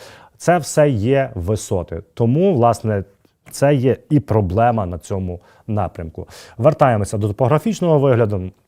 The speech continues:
І рухатимось бу-, е, вниз по мапі. І тут є фактично: я не хочу вживати слова, е, «посипався фронт», «прорив», але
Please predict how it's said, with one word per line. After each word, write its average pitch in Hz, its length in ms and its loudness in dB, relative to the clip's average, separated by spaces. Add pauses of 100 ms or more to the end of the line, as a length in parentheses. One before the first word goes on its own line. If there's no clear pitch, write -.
(1120)
І 143 300 4
рухатимось 143 560 2
бу-, 127 220 0
е, 113 180 2
вниз 131 680 0 (120)
по 117 420 2
мапі. 110 640 -2
І 139 240 0
тут 196 420 -2
є 120 260 0
фактично: 135 800 -2 (240)
я 214 120 6
не 220 80 8
хочу 185 260 4
вживати 131 360 4
слова, 127 580 2 (500)
е, 95 120 -8
«посипався 117 600 0
фронт», 180 500 4 (380)
«прорив», 139 600 4 (320)
але 139 640 2